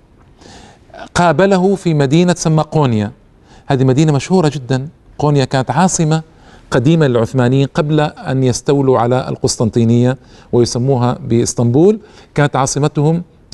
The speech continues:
آه، بورصة، وقبل بورصة كانت عاصمتهم قونيا. قونيا هذه مشهورة.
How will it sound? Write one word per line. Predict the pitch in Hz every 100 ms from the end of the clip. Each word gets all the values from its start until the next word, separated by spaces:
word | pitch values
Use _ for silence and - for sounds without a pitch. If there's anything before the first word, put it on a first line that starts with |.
| _
آه، | 233 123 117 113 131 - - 165
بورصة، | 117 147 165 - 180 196 - - -
وقبل | 131 160 160 156
بورصة | 143 160 156
كانت | 139 139
عاصمتهم | 135 - 139 143
قونيا. | 127 139 110 92 101 - _ _ - - - - -
قونيا | 165 160 151
هذه | 147
مشهورة. | 139 123 117 98